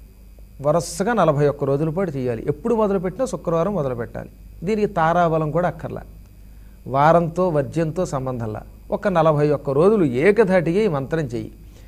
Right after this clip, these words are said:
ప్రతిదినము తులసీ దళాలతో నీటిని కాసేపు నానబెట్టు." అంటే కొంచెం ఇంకా తేలిగ్గా చెప్పాలంటే ఒక నాలుగైదు చెంచాల నీరు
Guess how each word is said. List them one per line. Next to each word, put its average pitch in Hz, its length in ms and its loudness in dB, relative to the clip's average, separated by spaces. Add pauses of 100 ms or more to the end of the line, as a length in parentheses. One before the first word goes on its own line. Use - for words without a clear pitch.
(560)
ప్రతిదినము 175 760 4 (840)
తులసీ 240 500 4
దళాలతో 185 880 4 (840)
నీటిని 160 680 0 (560)
కాసేపు 165 380 0
నానబెట్టు." 143 580 0 (1300)
అంటే 226 120 -8
కొంచెం 202 220 -2
ఇంకా 180 160 -2
తేలిగ్గా 180 380 2
చెప్పాలంటే 165 640 -2 (600)
ఒక 165 160 0
నాలుగైదు 170 640 4
చెంచాల 185 380 2
నీరు 160 460 2